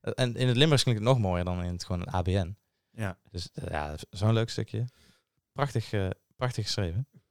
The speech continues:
Speaker 2: Ja, zeker. Eh, eh, nou ja, wat ik dus ook, wat ik dus ook wilde zeggen hierover, v-, is,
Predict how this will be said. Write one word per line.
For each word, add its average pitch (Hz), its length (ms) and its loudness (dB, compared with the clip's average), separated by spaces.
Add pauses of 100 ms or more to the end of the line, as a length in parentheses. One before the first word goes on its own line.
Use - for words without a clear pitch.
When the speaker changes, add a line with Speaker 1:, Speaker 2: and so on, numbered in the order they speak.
(640)
Speaker 2:
Ja, 165 180 6
zeker. 160 380 4
Eh, 156 200 -4
eh, 147 100 -10
nou 139 240 -6 (140)
ja, 143 180 8
wat 143 100 0
ik 131 100 -6
dus 131 160 0
ook, 139 120 -4 (320)
wat 127 120 0
ik 127 60 2
dus 117 120 -4
ook 127 160 -2 (260)
wilde 120 360 6
zeggen 123 300 4
hierover, 98 680 0
v-, - 200 -14
is, 131 260 -4